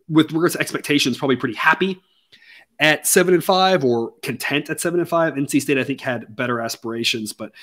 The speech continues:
even with Leary in, could never really get things going. And then when he went out, things just got even worse. But the thing that N C State still does have is a really good defense. Maryland, pretty good offense, and is likely to have Tulia playing, but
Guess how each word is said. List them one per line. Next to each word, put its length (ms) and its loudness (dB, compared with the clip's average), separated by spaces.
even 240 4
with 160 2
Leary 380 -2
in, 160 -8
could 220 -4
never 200 4
really 220 2
get 160 -8
things 240 -8
going. 320 -2
And 100 -6
then 80 0
when 120 -4
he 120 2
went 160 0
out, 180 -6
things 180 -6
just 180 -4
got 160 -8
even 320 -10
worse. 400 0
But 80 6
the 80 2
thing 140 4
that 200 2
N 100 6
C 140 -4
State 240 -2
still 280 0
does 320 0
have 440 0
is 120 -2
a 100 2
really 380 2
good 240 -2
defense. 580 -8
Maryland, 580 6
pretty 160 4
good 120 4
offense, 720 0
and 380 4
is 480 -6
likely 520 -2
to 120 -6
have 440 -4
Tulia 340 0
playing, 540 0
but 400 -2